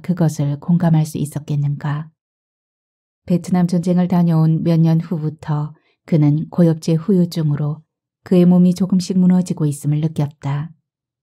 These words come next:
그 통증을 잊어보고자 술을 마시기 시작했고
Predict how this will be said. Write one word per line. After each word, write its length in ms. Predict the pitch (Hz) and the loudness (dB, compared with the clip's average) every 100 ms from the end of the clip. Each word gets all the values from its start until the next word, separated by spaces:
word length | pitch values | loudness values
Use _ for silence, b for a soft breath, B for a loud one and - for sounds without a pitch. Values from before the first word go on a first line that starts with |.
| _ _ _ _ _ | _ _ _ _ _
그 240 | - 170 165 | -2 0 0
통증을 460 | 190 175 175 165 | 0 0 2 0
잊어보고자 960 | 175 175 160 156 156 147 151 151 156 - _ _ | 0 -2 -2 -2 -4 -4 -4 -4 -6 -10 _ _
술을 320 | - 202 185 | -4 0 2
마시기 360 | 170 165 - 160 | 2 0 -4 -8
시작했고 880 | - 175 160 160 - - 147 151 | -4 -2 -2 -4 -6 -6 -6 -8